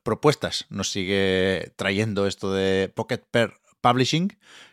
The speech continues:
que que han estrenado web para que les mandes tu, tu pitch y todo.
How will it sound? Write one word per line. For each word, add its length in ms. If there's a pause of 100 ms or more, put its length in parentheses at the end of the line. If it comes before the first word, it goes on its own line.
(120)
que 520 (800)
que 80
han 100
estrenado 380
web 200
para 160
que 140
les 280
mandes 400
tu, 480
tu 120
pitch 520
y 80
todo. 320